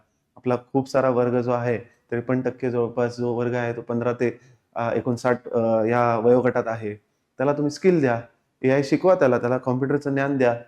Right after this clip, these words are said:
हा, नक्कीच तुमच्यासाठी एक चांगली संधी आहे. ओके, त्याच्याबद्दलच तुम्हाला लिहायचंय. पण on the other side ते पण लिहायचं की बेरोजगा-, बेरोजगारी पण होऊ शकते, बरोबर. बॅलन्स, बॅलन्स, बॅलन्स करायचं याच्यात, आपण बघितलेलं आहे. ओके,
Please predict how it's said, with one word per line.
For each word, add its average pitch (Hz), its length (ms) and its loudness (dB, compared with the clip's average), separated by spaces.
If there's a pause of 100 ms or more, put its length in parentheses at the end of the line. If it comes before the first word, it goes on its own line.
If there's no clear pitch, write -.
(460)
हा, 165 260 -4
नक्कीच 190 320 -6
तुमच्यासाठी 156 460 0
एक 151 120 -4
चांगली 156 240 2
संधी 143 280 0
आहे. 117 240 0 (420)
ओके, 160 140 -2
त्याच्याबद्दलच 190 640 4
तुम्हाला 156 220 2
लिहायचंय. 110 320 -2 (360)
पण 180 100 0
on 151 140 2
the 185 280 4
other 175 220 2
side 196 180 6 (320)
ते 180 60 4
पण 190 140 4
लिहायचं 131 260 2
की 123 100 -2
बेरोजगा-, 156 480 4
बेरोजगारी 151 540 4
पण 208 180 4
होऊ 160 160 6
शकते, 127 440 -2 (340)
बरोबर. 190 200 4 (300)
बॅलन्स, 151 500 4
बॅलन्स, 139 500 2 (400)
बॅलन्स 175 320 4
करायचं 131 300 4
याच्यात, 113 180 -2 (840)
आपण 131 180 0
बघितलेलं 143 360 6
आहे. 101 100 -6 (500)
ओके, 147 140 2